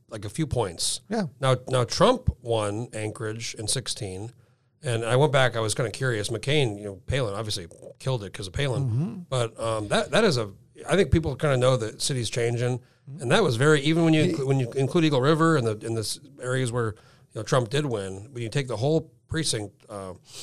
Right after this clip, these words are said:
Speaker 1: analysis
Speaker 2: Yeah.
Speaker 1: from Anchorage, it's, it's, he won by a few,
Speaker 2: Well, here's,
Speaker 1: few
Speaker 2: uh,
Speaker 1: points.
Speaker 2: another way you can measure it. In the last, um, let's just say two, six mayoral elections,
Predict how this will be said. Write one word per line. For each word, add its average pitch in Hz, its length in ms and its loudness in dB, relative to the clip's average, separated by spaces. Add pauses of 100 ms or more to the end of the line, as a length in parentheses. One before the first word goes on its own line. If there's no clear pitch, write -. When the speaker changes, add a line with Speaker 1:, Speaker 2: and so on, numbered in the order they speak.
(180)
Speaker 1:
analysis 101 640 -4 (340)
Speaker 2:
Yeah. 165 160 2
Speaker 1:
from 113 80 2
Anchorage, 127 280 -2
it's, - 160 -8
it's, 110 140 -8
he 135 60 -2
won 135 200 0
by 104 100 -4
a - 40 -6
few, 147 80 4
Speaker 2:
Well, 127 300 4
here's, 151 560 2
Speaker 1:
few - 100 -8
Speaker 2:
uh, 156 80 -2
Speaker 1:
points. 143 180 -2
Speaker 2:
another 127 400 4
way 113 280 2
you 107 320 0
can 95 400 -6
measure 104 380 0
it. 104 60 -4
In 120 120 -4
the 107 80 -2
last, 113 600 0 (520)
um, 98 560 -2 (1080)
let's 107 220 -8
just 107 140 -2
say 104 220 0
two, 110 300 -6
six - 420 0
mayoral 127 540 2
elections, 110 680 -4